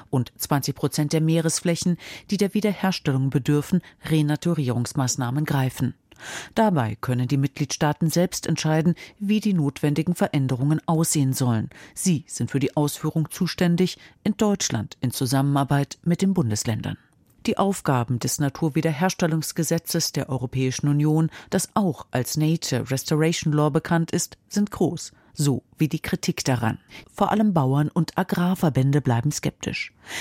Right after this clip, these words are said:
Der Deutsche Bauernverband spricht von einem rückwärtsgewandten und verfehlten Ansatz. Es müsse Anreize für Naturschutz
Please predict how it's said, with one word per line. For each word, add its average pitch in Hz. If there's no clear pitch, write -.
Der 208
Deutsche 220
Bauernverband 175
spricht -
von 156
einem 160
rückwärtsgewandten 151
und 160
verfehlten 160
Ansatz. -
Es -
müsse 143
Anreize 170
für -
Naturschutz 151